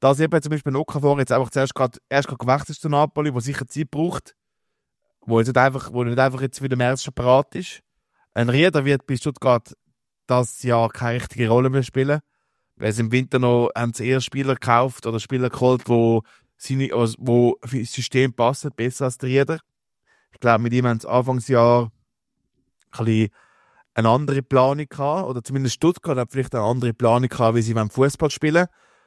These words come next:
Und das hat nicht so funktioniert, also sind sie wieder zum alten Werder zurückgegangen, wo er einfach nicht reinpasst. Dafür auf einmal ein Sergio, muss man übrigens noch wohlgemerkt sagen, also der spielt jetzt eigentlich immer. Schau, das ist wenigstens mal,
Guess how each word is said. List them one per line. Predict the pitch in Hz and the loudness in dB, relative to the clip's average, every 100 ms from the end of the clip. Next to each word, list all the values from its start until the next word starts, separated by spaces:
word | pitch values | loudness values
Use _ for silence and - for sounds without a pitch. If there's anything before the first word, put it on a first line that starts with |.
| _ - | _ -10
Und | 110 117 | -4 0
das | |
hat | 127 | 0
nicht | 123 120 | 0 -2
so | 120 | -4
funktioniert, | 123 - 127 147 139 | -4 -4 -2 2 2
also | 120 | 0
sind | 123 123 | -2 -2
sie | |
wieder | 113 | -4
zum | 110 110 | -2 0
alten | 117 113 104 | 0 0 -2
Werder | 117 127 | 0 -2
zurückgegangen, | - 135 - 127 131 | -6 -6 0 0 0
wo | 110 | 0
er | 107 110 | 0 0
einfach | 107 101 | 0 -2
nicht | 104 117 | -6 -6
reinpasst. | 135 147 180 - - _ _ _ _ _ _ _ _ - | -4 -4 -4 -8 -20 _ _ _ _ _ _ _ _ -2
Dafür | 143 180 156 | 2 2 2
auf | |
einmal | 135 123 117 | 2 2 -2
ein | - | -6
Sergio, | 110 113 143 196 | -4 -4 -2 -2
muss | 160 147 | -2 -2
man | 139 | 0
übrigens | 139 135 131 | -2 -4 -4
noch | 135 | -2
wohlgemerkt | 127 135 135 135 - | 0 0 0 -4 -2
sagen, | 139 147 | -2 0
also | 160 | 0
der | 120 | 0
spielt | - 123 113 | -2 -2 -2
jetzt | 110 | -2
eigentlich | 107 98 | -2 -2
immer. | 107 147 208 _ _ _ _ _ _ - | -2 -2 -4 _ _ _ _ _ _ -10
Schau, | - 104 131 143 101 - | 0 2 4 2 -4 -8
das | 113 | -8
ist | |
wenigstens | 120 113 120 120 | -6 -8 -10 -4
mal, | 104 101 | -2 -2